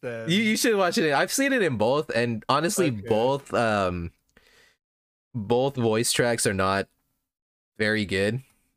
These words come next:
Speaker 2: Even the
Speaker 1: Okay.
Speaker 2: Japanese voice, they're, they're, they're whatever. They're average. I would say they're average. They're not in-, insanely
Speaker 1: Yeah.
Speaker 2: good. They're not the worst I've ever heard.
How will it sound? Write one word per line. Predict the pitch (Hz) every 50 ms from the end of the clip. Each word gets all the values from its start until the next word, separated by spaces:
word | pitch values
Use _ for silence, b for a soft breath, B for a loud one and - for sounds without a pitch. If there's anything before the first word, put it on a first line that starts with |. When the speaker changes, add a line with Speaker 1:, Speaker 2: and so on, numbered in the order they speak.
| _ _ _ -
Speaker 2:
Even | 135 147 156 143
the |
Speaker 1:
Okay. | 127 104 120
Speaker 2:
Japanese | 117 110 127 104 104 104 95
voice, | 98 98 98
they're, | 101 117 113 117
they're, | - 170 190 214
they're | 202 233 233
whatever. | 208 185 156 131 127 120 123 127
They're | 143 165
average. | 151 120 113 110 110 107 107 131
I | 151
would | 170 151
say | - 165 139
they're | 131 117 -
average. | 95 98 95 92 95 92 90
They're | 120 139
not | 151 147 143 139 101
in-, | 104 104 95 107 - - _ _ 104
insanely | 101 92 - 107 107 101 98 98 95
Speaker 1:
Yeah. | 87
Speaker 2:
good. | 92 92 92 92 90 B B B B B B
They're | - 117 120
not | 127 123 113 95
the | 107 104
worst | 101 95 95 95 92 - -
I've | 95 87 90
ever | 85 87 87 85
heard. | 92 87 87 85